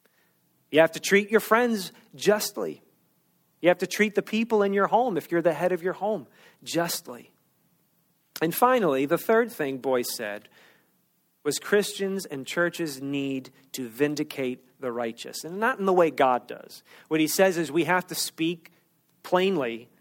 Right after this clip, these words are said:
about what is evil and what is wicked in the world. And we have to speak plainly about what is good and what is righteous and what glorifies God in the world. In a helpful way, in a constructive way.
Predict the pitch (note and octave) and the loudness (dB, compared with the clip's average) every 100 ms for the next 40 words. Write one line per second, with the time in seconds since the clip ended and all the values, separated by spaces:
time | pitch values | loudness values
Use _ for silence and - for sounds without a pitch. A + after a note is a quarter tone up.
0 | - C#3 C#3 C#3+ C#3 C#3 A#2+ C3 A#2+ A#2 | -6 0 2 2 0 0 -4 -6 -8 -10
1 | A#2+ A#2+ A#2 A#2 A#2 A#2 G#2+ G#2+ A2 A2 | -8 -10 -10 -10 -10 -10 -14 -16 -16 -16
2 | A#2 _ _ _ _ - - C#3+ C3+ C#3+ | -18 _ _ _ _ -20 -14 -10 -4 -2
3 | D3 D#3+ - D3 - D#3 - - E3 E3+ | 0 -2 -2 -8 -6 -6 -8 -4 -2 0
4 | D3+ A#2+ A2+ - _ C#3+ B2+ C#3 D3 D3+ | -2 -8 -10 -16 _ -8 -4 -2 -4 -6
5 | D3+ - - D3+ A2+ - _ _ _ _ | -8 -12 -10 -10 -10 -16 _ _ _ _
6 | _ _ _ _ - C3 C#3 C#3+ B2 C3+ | _ _ _ _ -16 -10 -6 -6 -6 -8
7 | C#3 C#3+ - - - - _ _ _ _ | -8 -10 -16 -16 -18 -20 _ _ _ _
8 | - C3 C#3 C#3+ C#3 C#3 B2+ C3 B2 - | -14 -2 0 0 0 -2 -2 -6 -8 -10
9 | A2+ A2+ A2+ A2 A#2+ B2 A#2+ _ _ _ | -10 -10 -12 -14 -14 -16 -20 _ _ _
10 | _ _ _ _ _ - D3+ A#2 F3+ D#3 | _ _ _ _ _ -2 -2 2 2 2
11 | B2+ C3 G#3+ D3+ C3+ C#3 B2+ A2+ - F3+ | -2 2 4 4 0 -6 -10 -12 -4 0
12 | D#3+ C#3 A#2 F3 D3 A2 | 0 -2 -4 -2 -2 -2